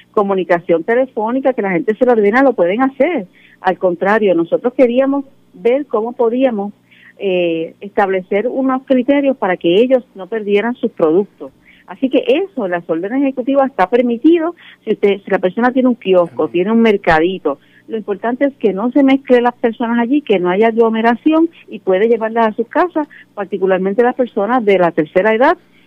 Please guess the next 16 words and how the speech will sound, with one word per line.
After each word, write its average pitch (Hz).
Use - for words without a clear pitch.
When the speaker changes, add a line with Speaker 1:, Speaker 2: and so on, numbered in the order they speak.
Speaker 1:
que 185
muchas 180
veces, 226
¿verdad? 185
Pues 226
por, 180
son 233
las 254
personas 233
más 214
vulnerables 220
las 208
que 160
tenemos 156
que 185
cuidar. 143